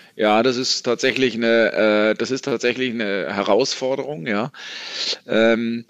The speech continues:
die nicht ganz leicht zu bewältigen ist. Vor allen Dingen jetzt, wo wir internationalisieren, nimmt natürlich der Cashbedarf zu. Also, aber es ist tatsächlich so, wir haben bisher immer alles aus dem Cashflow gemacht. Wir haben auch relativ wenig Bankkredite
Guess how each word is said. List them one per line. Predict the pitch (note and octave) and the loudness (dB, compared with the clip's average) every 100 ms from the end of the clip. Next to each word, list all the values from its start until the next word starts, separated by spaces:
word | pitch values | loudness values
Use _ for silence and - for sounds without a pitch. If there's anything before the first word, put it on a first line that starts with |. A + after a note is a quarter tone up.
| - - _ - | -20 -20 _ -6
die | A#2+ | -4
nicht | A#2+ B2 | -2 0
ganz | B2+ A2 - | 0 -2 -4
leicht | D2+ G2+ A2+ | 0 0 -2
zu | G2+ | -6
bewältigen | G2 G2 C3+ D3+ C#3+ | -2 0 0 -2 -4
ist. | C#3+ | -8
Vor | - | -6
allen | G#2 | -4
Dingen | A#2 | 0
jetzt, | A2 A2 - | 2 0 -2
wo | A2 | -2
wir | G#2 | -2
internationalisieren, | A2+ B2 G#2+ - G2+ F#2+ G2 F#2 A2 B2+ B2+ | -2 -4 -6 -8 -6 -4 -6 -8 -4 -4 -4
nimmt | B2+ A2 | -10 -8
natürlich | G#2 - A2 | -10 -10 -10
der | G2+ | -6
Cashbedarf | A#2 - G#2+ G2 F2+ - | -4 -4 -4 -4 -4 -6
zu. | - C#3 D3 A#2 | -10 -8 -6 -2
Also, | A2 G#2 A2 G2 - - - | -2 -2 -4 -6 -12 -18 -12
aber | - G2+ A2 G#2+ | -4 0 2 2
es | G2 | 0
ist | A2+ - | -6 -8
tatsächlich | G2 F#2 - B2 | -8 -8 -8 -10
so, | A#2+ | -6
wir | A#2 | -4
haben | A2+ | -4
bisher | G#2+ - G2 | -6 -4 -2
immer | F2+ A#2 - | -2 -4 -2
alles | F2+ G#2 | -2 -4
aus | G2+ | -10
dem | F#2+ | -12
Cashflow | F#2 A2 - B2+ B2+ | -8 -6 -4 -4 -4
gemacht. | B2 B2 C3 - | -6 -6 -8 -8
Wir | G#2+ | -8
haben | F2+ | -8
auch | F2+ | -6
relativ | G2+ G#2+ F#2+ - | -8 -8 -10 -8
wenig | G2 G2 F2+ - | -8 -6 -8 -6
Bankkredite | A#2 - C3+ B2+ B2 B2 | -6 -4 -4 -4 -6 -6